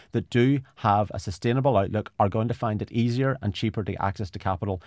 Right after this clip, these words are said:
They're gonna access to new forms of capital. And again, we're helping our clients and our customers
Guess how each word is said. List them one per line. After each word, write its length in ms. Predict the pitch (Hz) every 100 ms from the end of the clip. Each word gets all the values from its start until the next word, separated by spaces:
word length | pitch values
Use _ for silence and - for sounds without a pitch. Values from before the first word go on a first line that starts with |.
| - -
They're 100 | 101
gonna 180 | 101 -
access 380 | 101 - 104 -
to 100 | 98
new 120 | 98
forms 320 | 101 104 104
of 80 | 113
capital. 400 | 95 90 95 85 - -
And 160 | 107 98
again, 300 | 92 98 92
we're 200 | 107 98
helping 400 | 110 113 123 104
our 200 | 92 87 - -
clients 420 | - 104 117 110
and 60 | 104
our 60 |
customers 380 | - 101 -